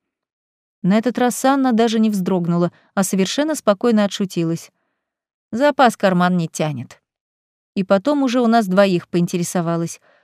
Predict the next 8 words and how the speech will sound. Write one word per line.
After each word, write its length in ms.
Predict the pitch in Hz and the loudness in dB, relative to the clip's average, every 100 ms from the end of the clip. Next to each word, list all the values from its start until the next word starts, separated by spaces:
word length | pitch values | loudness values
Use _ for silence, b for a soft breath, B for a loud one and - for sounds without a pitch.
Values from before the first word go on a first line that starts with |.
| _ | _
«Кстати, 640 | - - 254 247 - 165 - _ _ _ _ - | -14 -4 -2 -2 -4 -12 -14 _ _ _ _ -2
а 120 | 196 | 2
бытовые 520 | 196 240 262 277 269 | 2 2 2 2 0
холодильники 720 | - 214 214 202 202 180 190 | 0 2 2 4 4 2 2
в 40 | 202 | 0
этом 240 | 202 190 | 2 2
мире 200 | 190 208 | 4 2
есть? 380 | 220 302 - | 0 -4 -8